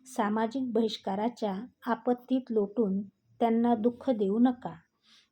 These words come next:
त्यांच्या उपजीविकेचे एकमेव साधन असलेली त्यांची शेती हिरावून घेऊन त्यांची उपासमार करू नका. ते निरपराध आहेत. अपराधी मीच आहे. माझ्या अपराधाची शिक्षा मला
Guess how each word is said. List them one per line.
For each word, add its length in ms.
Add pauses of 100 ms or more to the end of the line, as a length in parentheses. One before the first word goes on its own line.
(120)
त्यांच्या 400
उपजीविकेचे 1160
एकमेव 560
साधन 460
असलेली 540
त्यांची 400
शेती 600
हिरावून 680
घेऊन 440 (360)
त्यांची 360
उपासमार 760
करू 200
नका. 380 (520)
ते 120
निरपराध 560 (220)
आहेत. 300 (520)
अपराधी 500
मीच 360
आहे. 480 (300)
माझ्या 400
अपराधाची 1000 (140)
शिक्षा 440
मला 300